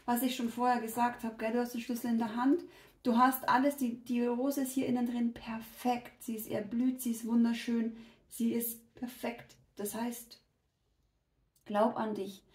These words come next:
Du bist perfekt, du hast alles, was du brauchst, um das Neue,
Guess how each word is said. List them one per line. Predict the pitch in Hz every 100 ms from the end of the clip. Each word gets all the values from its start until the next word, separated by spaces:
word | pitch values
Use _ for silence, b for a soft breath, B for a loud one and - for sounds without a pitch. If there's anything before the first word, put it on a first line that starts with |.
| b b
Du | 220
bist | 254 -
perfekt, | - 240 262 254 -
du | 214
hast | 240 285 - -
alles, | 254 285 285 - b b b
was | 233 -
du | 208
brauchst, | 208 202 254 285 - - b b b
um | 254 269 285 285 -
das | 233 220 -
Neue, | 233 233 262 262 269